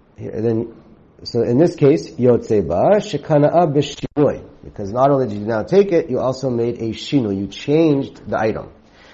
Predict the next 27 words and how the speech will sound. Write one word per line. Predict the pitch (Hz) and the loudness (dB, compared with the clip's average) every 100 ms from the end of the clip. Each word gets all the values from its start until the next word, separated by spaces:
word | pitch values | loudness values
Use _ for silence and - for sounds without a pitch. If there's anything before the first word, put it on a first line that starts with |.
| - _ 104 | -20 _ -8
V'damim | 98 113 85 107 139 247 247 | -2 -2 0 2 6 6 8
levadhu | 220 180 196 214 196 196 185 | 6 6 8 8 8 6 4
chayav | 175 160 151 160 156 104 | 0 2 4 4 2 0
lo. | 113 107 80 - _ _ _ - _ - - | 2 2 0 -16 _ _ _ -20 _ -20 -20
Uh, | - - - - - | -16 -16 -16 -20 -8
and, | 110 107 110 - | -4 -2 -2 -2
but | 120 | -2
the | - | 0
money, | 110 110 160 233 143 131 143 - | 0 4 6 8 6 2 -4 -6
you're | 123 | -6
chayav | 117 131 123 131 131 | 0 2 4 2 0
to | 127 | -4
pay | 160 156 | 2 4
him, | 87 78 - | 2 -6 -14
because | - 90 | -12 -6
you're | 107 | -4
a | 110 | -4
complete | 110 101 127 113 | -4 -6 -4 -2
gazlan, | 107 120 123 190 202 113 | 0 2 2 2 0 -2
and | 113 | -4
you | 110 | -2
must | 104 117 127 - - | -2 0 0 -2 -4
pay. | 120 151 196 - _ - - - _ _ - | -2 -2 -4 -14 _ -20 -20 -20 _ _ -10
Um, | 107 104 104 101 104 - - _ _ _ - _ _ | -4 -2 -2 -4 -6 -12 -18 _ _ _ -20 _ _
okay, | - 95 95 127 131 | -12 -10 -4 -2 0
din | 117 | 0
imamonis, | 98 110 170 165 143 123 - | 0 4 6 6 4 2 -8